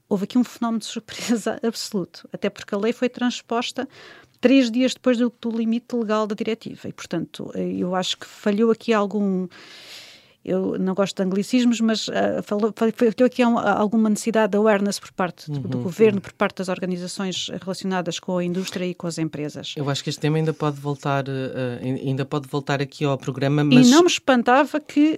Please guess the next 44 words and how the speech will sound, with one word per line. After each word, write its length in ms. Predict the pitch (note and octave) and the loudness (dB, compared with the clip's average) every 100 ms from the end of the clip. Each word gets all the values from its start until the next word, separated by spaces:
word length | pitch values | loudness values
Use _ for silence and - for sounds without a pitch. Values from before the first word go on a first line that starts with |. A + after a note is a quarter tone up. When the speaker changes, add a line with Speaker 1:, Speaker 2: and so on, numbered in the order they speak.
| - | 0
Speaker 1:
eh, 200 | C4 C4 | 0 0
fosse 280 | - C4+ C4+ | -4 -6 -6
aqui 320 | - C4+ C4+ | -2 2 4
ainda 180 | C4 C4 | 4 2
introduzidas 520 | - A#3+ - A#3 B3 | 0 -14 -8 -2 0
mais 200 | A#3+ A#3 | 2 0
moratórias. 880 | A3+ A3+ - - D#3+ D#3+ - - - _ _ - - - - _ D3+ E3 | 0 -2 -4 -12 -12 -14 -14 -14 -18 _ _ -14 -14 -16 -20 _ -4 -2
Speaker 2:
Exatamente 480 | D3+ D3 D3 D3+ - | 2 2 4 2 0
porque 180 | D3 | -4
as 80 | D3 | -2
coisas 260 | D#3 D3 C#3+ | 0 -2 0
não 140 | C#3+ | 0
estão, 460 | C#3+ D3 C#3+ C#3+ - | 0 0 0 0 -2
eh, 640 | C3 C3+ B2+ B2+ B2 B2 - | -2 0 0 0 -2 -4 -2
a-, 40 | |
ainda 260 | C3+ C#3 C#3 | -2 0 -2
encaminhadas 540 | C#3 C#3 C#3 C#3+ C#3+ | -2 -2 0 0 -2
como 180 | D3 C#3+ | -2 0
devem. 340 | B2+ A2+ A#2 - D#3 | 0 -2 -4 -6 0
Mas, 800 | D3+ D#3 E3 E3 B2+ - - - - - - - | 4 6 6 6 4 0 -8 -8 -12 -14 -14 -4
agora 380 | B2+ D#3 D3+ | 2 4 4
também 240 | D3 D3 C#3+ | 2 2 2
vou 200 | D3 C#3 | 4 0
utilizar 400 | C#3+ C#3+ D3 C3+ | 0 0 2 0
um, 220 | C3+ - | 0 -4
um, 380 | C3+ C3+ C3 B2+ C#3 | -4 -2 -2 -4 -4
um 200 | C3+ C#3 | -2 0
anglicismo 560 | C#3 C3+ - C#3+ D#3 | 0 -2 -4 0 2
e 200 | D3+ D3+ | 2 2
vou 100 | D#3 | 0
falar 340 | D3+ D#3 D3+ D3 | 2 6 6 4
de 280 | C#3 D#3 | 0 2
whistleblowing, 800 | D#3 D3+ D3+ D#3+ C#3+ D3+ C#3 C3+ | 4 4 4 2 6 6 6 4
porque 260 | C3 - A3+ | 0 -2 0
isso 140 | G3 | 4
é 20 | C#3 | 2
Speaker 1:
Uhum. 60 | |
Speaker 2:
um 40 | C3+ | 4
tema 220 | C#3+ D3 | 0 -2
que 80 | - | -2
também 220 | C#3+ C#3+ | -2 0
nos 120 | C3 | -2
traz 240 | C#3+ C3+ | -2 -2
aqui, 360 | C3 - D3 | -4 -8 -10